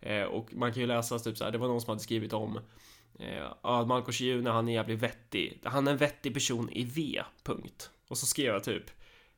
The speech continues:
"Alltså, han är inte, han har aldrig varit med i Vänsterpartiet." Så här. Och då, och då svarade den personen lite halv... Det var lite som att han ändå tyckte att, "Jo, men han är, han, han är betrakt-, betraktad som vänsterpartist. Fast en vettig vänsterpartist." Och han menar ju väl.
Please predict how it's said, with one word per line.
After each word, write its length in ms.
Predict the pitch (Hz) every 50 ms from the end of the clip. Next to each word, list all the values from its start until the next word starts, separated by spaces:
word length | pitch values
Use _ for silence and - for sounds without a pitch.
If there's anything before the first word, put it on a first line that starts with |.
| _ _ -
"Alltså, 160 | - 120 120
han 200 | 117 120 120 127
är 40 | 143
inte, 260 | 139 123 - - -
han 140 | 117 127 123
har 80 | 139 143
aldrig 200 | 143 135 127 120
varit 160 | 117 113 120
med 240 | 139 135 123 117 113
i 40 | 110
Vänsterpartiet." 680 | 104 - - - - - - - - - - - - - _ _ _ _ _ -
Så 60 | -
här. 100 | - - - - - - - - - _ _ _ _
Och 160 | - 123 120
då, 180 | 123 123 117 107
och 140 | 92 98 120
då 160 | 131 123 120
svarade 480 | 117 - - - - 123 113 110 113
den 240 | 110 110 110 107 104
personen 320 | - - - 113 110 107 104
lite 160 | 107 - 110
halv... 480 | 107 131 120 113 110 110 107 107 110 113 - - - -
Det 80 | - 147
var 100 | 147 156
lite 200 | 160 165 - -
som 120 | - 143
att 100 | 131 127
han 160 | 135 131 127
ändå 220 | 131 127 123 120 139
tyckte 360 | 135 - 147 - - - 131
att, 80 | 113 120
"Jo, 400 | 117 123 135 135 131 131 123 - - -
men 160 | - 123 123
han 160 | 120 123 127
är, 220 | 127 123 120 104 -
han, 180 | 127 127 123
han 220 | 120 117 131 123 127
är 120 | 123 120
betrakt-, 420 | 113 - 120 - - 131 120 - - -
betraktad 520 | - 139 131 - - 135 131 - - -
som 120 | - 110 107
vänsterpartist. 880 | 120 117 113 110 - - 120 113 110 - - 110 - - - - - - - - - - - - - - - - - - - -
Fast 140 | 127 -
en 80 | 123 117
vettig 340 | 120 117 117 - - 131 120
vänsterpartist." 680 | - 65 - - - - - - - - - - - - -
Och 120 | - - 139
han 120 | 151 156
menar 320 | 165 185 175 156 143 156 196
ju 100 | 190 165
väl. 420 | 165 185 175 107 58 - 55 -